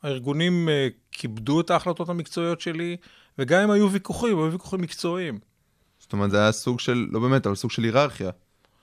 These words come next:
Speaker 2: מסוימת.
Speaker 1: יש, יש פה, על, על פי חוק הכל, זה לא מתוך איזה בריונות מקצועית,
Speaker 2: כן.
Speaker 1: הכל מתוך, אה,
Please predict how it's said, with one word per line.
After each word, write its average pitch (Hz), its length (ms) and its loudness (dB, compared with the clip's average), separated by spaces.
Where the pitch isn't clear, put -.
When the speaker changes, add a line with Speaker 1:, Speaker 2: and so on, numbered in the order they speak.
Speaker 2:
מסוימת. 95 480 0
Speaker 1:
יש, 214 260 2
יש 214 220 0
פה, 214 460 6
על, 147 100 -4
על 151 160 -4
פי 226 160 0
חוק 208 260 4
הכל, 156 260 2
זה 117 120 0
לא 139 120 2
מתוך 175 300 -2
איזה 143 200 2
בריונות 135 720 2
מקצועית, 147 680 -2
Speaker 2:
כן. 175 140 -2
Speaker 1:
הכל 170 240 2
מתוך, 165 500 -4
אה, 135 280 -4